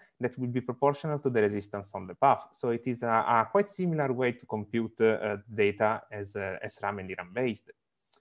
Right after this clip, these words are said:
And finally, we have hybrid memory cubes, in which we stack multiple D ram layers on top of each other, and we connect them by means of through silicon vias, uh, to a final logical one. So the computation will be performed inside the logical layer.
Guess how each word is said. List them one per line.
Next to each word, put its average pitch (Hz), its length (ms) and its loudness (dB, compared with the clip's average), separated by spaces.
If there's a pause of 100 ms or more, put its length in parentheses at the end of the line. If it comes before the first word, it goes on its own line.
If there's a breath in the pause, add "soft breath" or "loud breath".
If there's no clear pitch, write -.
(240 soft breath)
And 139 160 -4
finally, 190 400 6
we 139 160 4
have 143 140 6
hybrid 196 440 2
memory 135 300 2
cubes, 131 400 0
in 104 160 -4
which 127 180 -2
we 117 120 -4
stack - 360 -2
multiple 196 520 0
D 156 120 -4
ram 143 200 0
layers 127 480 0
on 107 140 -6
top 104 180 -6
of 92 100 -6
each 90 160 -14
other, 113 380 0 (260)
and 139 100 0
we 151 120 0
connect 151 420 -2
them 185 340 0
by 131 140 0
means 110 260 -4
of - 140 -6
through 110 140 -12
silicon 156 420 -6
vias, 95 420 -2
uh, 123 100 -4 (100)
to 107 160 -2
a - 20 0
final 95 340 -6
logical - 420 -12
one. 113 200 -4 (800)
So 185 160 4
the 131 100 2
computation 120 720 0
will 127 100 0
be 123 160 -2
performed 120 800 -2
inside 135 400 -2
the 110 160 -2
logical 95 400 -8
layer. 117 320 -2